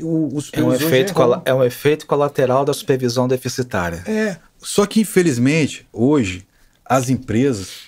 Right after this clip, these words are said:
Speaker 1: elas, elas não exper-, experimentaram ter um supervisor gestor. Elas querem ter o supervisor entregador de demanda.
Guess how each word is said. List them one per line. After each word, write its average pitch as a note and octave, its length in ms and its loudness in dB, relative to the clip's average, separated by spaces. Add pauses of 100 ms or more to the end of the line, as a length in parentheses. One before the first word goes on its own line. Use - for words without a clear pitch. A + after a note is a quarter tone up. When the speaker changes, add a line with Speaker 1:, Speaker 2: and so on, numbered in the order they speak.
Speaker 1:
elas, B2+ 380 0
elas C3 340 2
não C#3+ 240 2
exper-, F3 500 -2
experimentaram D#3 1160 -2 (540)
ter D3 320 2
um C#3 120 -2
supervisor B2+ 680 -2
gestor. A#2+ 600 -4 (540)
Elas B2 300 0
querem E3+ 500 4
ter C3+ 220 0
o D3 60 2
supervisor B2 680 0
entregador B2 440 0
de A#2+ 100 0
demanda. A#2 600 0